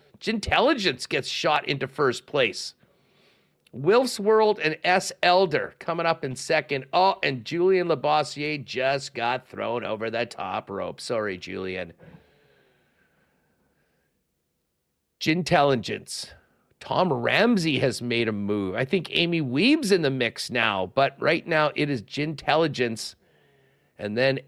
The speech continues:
everybody else. Ooh, we have, things are getting interesting here, folks.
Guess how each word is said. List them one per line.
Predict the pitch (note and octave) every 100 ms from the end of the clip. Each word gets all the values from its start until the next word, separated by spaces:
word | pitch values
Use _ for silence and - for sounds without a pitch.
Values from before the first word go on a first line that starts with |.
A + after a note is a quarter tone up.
| -
everybody | C3+ C#3 C#3+ C#3+ C#3+ - G2+ A#2 A#2 A#2+ A#2+ -
else. | A2+ A2 F#2 - G2+
Ooh, | A#2
we | G2 G#2 B2+
have, | A#2+ A#2 A#2+ A#2+ A#2 A2+ - _
things | B2 C3 B2+
are |
getting | B2 B2+ B2
interesting | A#2 - G2 - F2+
here, | E2+ E2
folks. | - E2 D#2+ - -